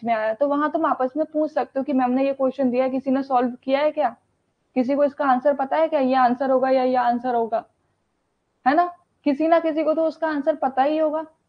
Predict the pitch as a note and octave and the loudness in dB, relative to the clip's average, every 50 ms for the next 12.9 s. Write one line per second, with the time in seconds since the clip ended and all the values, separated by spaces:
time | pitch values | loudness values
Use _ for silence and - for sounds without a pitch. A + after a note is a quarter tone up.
0 | _ - A#3 C#4 D#4+ F#4+ G4 F4+ D#4+ D4+ D4+ C#4+ C4+ B3+ C4 C#4 C#4 E4+ F#4 F#4 | _ -4 2 2 2 4 4 2 0 0 2 0 0 2 0 0 2 2 4 4
1 | F4 E4+ D#4+ D4+ D#4 D#4 D#4+ D#4+ E4 F4 E4 - F4 E4+ D#4+ D#4+ D#4+ D#4 D#4 D4+ | 6 4 4 4 2 0 -2 0 0 -2 -2 -2 -2 -2 -2 -2 -4 -4 -4 -6
2 | D4 - D4 D4 C#4+ D4+ D4+ D4 _ _ _ _ _ _ _ _ _ _ _ _ | -6 -4 -4 -4 -4 -4 -6 -10 _ _ _ _ _ _ _ _ _ _ _ _
3 | _ _ _ - - F4+ E4+ D#4 E4 G4 - - A4 - - B3 D4 C#4+ A#3+ A3 | _ _ _ 0 2 4 6 6 6 6 4 2 -8 -4 0 0 2 2 2 2
4 | C4 C4+ C4+ C4+ - D4+ D#4 C#4 B3 G#3+ A#3 B3+ C#4+ C4+ - - C#4 C4 D4 F4 | 2 2 0 -2 -2 -2 0 2 0 0 0 -4 -4 -4 -2 -2 0 0 0 -2
5 | - - _ _ _ _ _ _ _ _ _ - A3 A3 A3 C4 B3+ C4 C4 C#4 | -2 -4 _ _ _ _ _ _ _ _ _ -2 -2 0 0 0 0 0 0 0
6 | C#4 C#4 C#4 A#3 B3+ B3+ B3+ C4 C4 - C4+ B3+ B3 C4 C4+ C4 A#3 A3+ A3+ - | 0 0 0 0 2 2 0 0 0 0 -2 -2 0 0 -2 0 0 -2 -2 -2
7 | B3+ B3 A#3+ A3+ A#3 A#3 A3+ A#3 B3 B3 - B3 A#3+ A#3 A#3 A3+ G#3+ A3 G#3+ - | -2 -2 0 -2 -2 -2 -2 -4 -4 -6 -8 -8 -6 -4 -4 -4 -4 -4 -6 -4
8 | A#3 A#3 A#3 A#3+ A#3 A#3 _ _ _ - A3 A#3 A#3+ A#3 A3 A3 A3+ A#3+ A#3+ A#3 | -6 -6 -4 -6 -8 -10 _ _ _ -8 -4 -4 -4 -4 -4 -6 -6 -4 -4 -4
9 | A3 A3 A3+ A#3 G#3+ A3 G#3+ G#3 - - - A#3 - A#3 A#3 - A3 G#3 G3+ G#3 | -4 -4 -4 -2 0 0 -2 -2 -4 -6 -8 -6 -6 -6 -8 -6 -6 -4 -4 -2
10 | A3+ A3+ A3 G3 G3+ _ - A3+ A3+ A#3 A3+ G#3 G3 G3+ A#3 B3 B3 B3+ A#3+ B3 | -2 -2 -2 -4 -4 _ -6 -4 -4 -2 -2 -4 -2 -2 -4 -4 -4 -4 -6 -4
11 | B3 B3 B3 B3+ B3+ B3 A#3+ B3 B3+ C4+ _ _ _ _ _ _ _ _ _ _ | -4 -4 -4 -4 -4 -4 -4 -4 -6 -8 _ _ _ _ _ _ _ _ _ _
12 | _ _ _ _ _ _ _ _ _ _ _ - A#3+ A#3+ C#4 D#4+ F4+ F4 | _ _ _ _ _ _ _ _ _ _ _ -2 0 2 2 2 0 -2